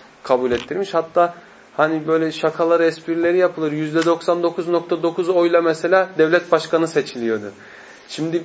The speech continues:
Mehmet Barlas'ın da yanlış hatırlamıyorsam gene böyle bir televizyon programında, siyasi bir programda şey bir sözü vardı. "Demokrasi," diyordu, "e, halkın önüne sandık koymakla gelmez," diyordu. "Demokrasi bir inanç biçimidir. İnsanların kafalarına sokmak lazım," diyordu.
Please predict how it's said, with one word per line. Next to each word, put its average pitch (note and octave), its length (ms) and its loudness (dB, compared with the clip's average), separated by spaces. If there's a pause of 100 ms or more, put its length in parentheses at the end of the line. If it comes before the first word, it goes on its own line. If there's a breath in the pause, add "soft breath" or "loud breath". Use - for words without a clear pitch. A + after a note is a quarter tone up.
(300)
Mehmet D#3+ 340 2
Barlas'ın E3+ 520 0
da D3 80 -2
yanlış C3+ 360 0
hatırlamıyorsam D3 640 -2 (300)
gene D3 260 0
böyle D3 260 2
bir C#3+ 40 -12
televizyon D3 520 -2
programında, C#3+ 800 0
siyasi C#3 480 -2
bir C#3 80 -6
programda C#3+ 640 0 (420 loud breath)
şey D#3 260 0
bir D3+ 60 -2
sözü D3+ 340 -2
vardı. A2+ 340 2 (420 loud breath)
"Demokrasi," F#3 640 4
diyordu, F#3+ 400 4 (400)
"e, C#3+ 140 4
halkın D#3 500 4
önüne F3+ 240 6
sandık F3 480 4
koymakla F3 500 4
gelmez," D#3+ 520 2
diyordu. B2+ 280 0
"Demokrasi D#3+ 580 0
bir E3 100 -6
inanç D#3+ 420 -2
biçimidir. C#3 540 -4
İnsanların D3+ 560 0
kafalarına D3 540 2
sokmak B2+ 480 -2
lazım," A2+ 380 0
diyordu. A2 360 -4